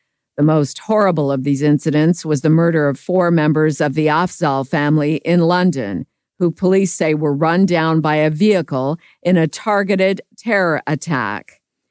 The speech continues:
And according to B'nai B'rith, more than twenty-six hundred anti-Semitic incidents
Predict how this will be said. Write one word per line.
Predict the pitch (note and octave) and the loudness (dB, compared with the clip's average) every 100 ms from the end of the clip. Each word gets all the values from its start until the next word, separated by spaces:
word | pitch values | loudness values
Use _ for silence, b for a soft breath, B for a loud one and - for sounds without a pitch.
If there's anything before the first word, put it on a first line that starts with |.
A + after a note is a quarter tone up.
| _ _ _ | _ _ _
And | G#3+ A3 | 0 0
according | - B3+ A3+ G#3+ | 2 0 2 0
to | A3 | 0
B'nai | G#3 G3+ F#3+ F#3+ | 0 2 2 0
B'rith, | F3 A#3 G3+ C#3+ - - | 0 0 0 -2 -8 -16
more | - G3 F#3 | 0 2 2
than | F3+ F3 | 2 0
twenty-six | E3+ - A3 A#3 A3 G#3 F#3+ | -2 0 -2 0 -4 -4 -6
hundred | - A#3 A#3+ A3 E3 C#3+ C3 - | -10 -2 2 2 2 -2 -4 -2
anti-Semitic | F3 F3+ E3+ E3 D#3+ D#3 F3 | 0 0 0 0 2 0 0
incidents | F#3 F#3+ D#3 D3+ D3 | 0 2 2 2 0